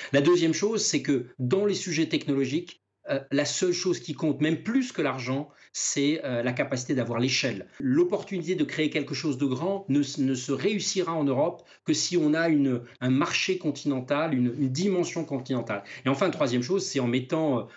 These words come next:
en sollicitant, nous ce qu'on fait, c'est on lance des grands défis technologiques, et donc c'est en mobilisant les meilleurs esprits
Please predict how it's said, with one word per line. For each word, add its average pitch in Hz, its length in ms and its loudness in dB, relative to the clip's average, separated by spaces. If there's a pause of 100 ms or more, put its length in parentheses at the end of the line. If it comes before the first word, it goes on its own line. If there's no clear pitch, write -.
(100)
en 127 80 0
sollicitant, 160 580 0
nous 156 140 2
ce - 80 -6
qu'on 147 100 -2
fait, 147 140 -2
c'est - 160 -4
on 110 80 -2
lance 151 240 2
des 131 80 0
grands 127 160 0
défis 127 240 -2
technologiques, 120 600 -4 (280)
et 131 60 2
donc 170 140 4
c'est - 140 -2
en 131 80 2
mobilisant 170 600 0
les 131 100 2
meilleurs 156 360 2
esprits 151 520 -2